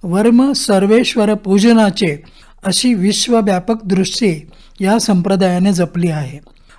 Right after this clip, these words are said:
अवघ्या समाजाला यारे यारे अवघे जन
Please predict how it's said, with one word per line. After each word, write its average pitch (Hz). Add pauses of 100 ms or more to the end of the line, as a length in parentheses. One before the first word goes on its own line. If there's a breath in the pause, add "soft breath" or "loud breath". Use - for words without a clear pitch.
अवघ्या 196
समाजाला 220 (480 soft breath)
यारे 208
यारे 214
अवघे 208
जन 185